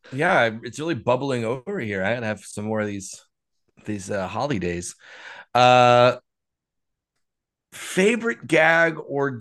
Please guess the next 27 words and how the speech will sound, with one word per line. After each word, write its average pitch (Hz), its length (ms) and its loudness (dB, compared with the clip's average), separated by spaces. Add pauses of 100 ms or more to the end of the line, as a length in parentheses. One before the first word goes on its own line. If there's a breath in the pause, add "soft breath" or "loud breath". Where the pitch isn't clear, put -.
joke. 139 760 0 (1500)
I, 170 120 0 (100)
I 196 100 2
guess 262 260 2
I 381 80 -2
liked 240 240 0
the 175 160 0
hockey 170 400 0
one. 202 380 -8 (200)
That, - 160 -4
that, 160 240 -4
that 151 120 2
is 160 160 -4
fun. 151 300 2
The 143 80 -2
guy 135 180 2
that's, 135 160 -6
like, 131 140 -6
trying 139 260 0
to 127 80 -6
show 127 280 0
off 131 180 2
the 123 80 -10
skills 127 400 -4
and 117 100 -4
just 113 260 -10
can't 120 440 -4